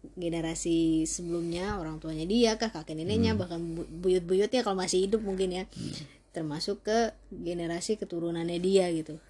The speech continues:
Speaker 2: Iya.
Speaker 1: Anak-anaknya, cucu-cucunya, cicit-cicitnya gitu kan.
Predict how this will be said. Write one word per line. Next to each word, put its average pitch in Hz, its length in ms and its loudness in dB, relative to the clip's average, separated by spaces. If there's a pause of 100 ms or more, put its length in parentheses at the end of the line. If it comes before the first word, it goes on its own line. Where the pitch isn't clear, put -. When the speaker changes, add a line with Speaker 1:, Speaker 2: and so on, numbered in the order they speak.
(300)
Speaker 2:
Iya. 107 340 6
Speaker 1:
Anak-anaknya, 165 800 -6
cucu-cucunya, 170 720 -4
cicit-cicitnya 170 840 -6
gitu 170 220 -4
kan. 190 220 -4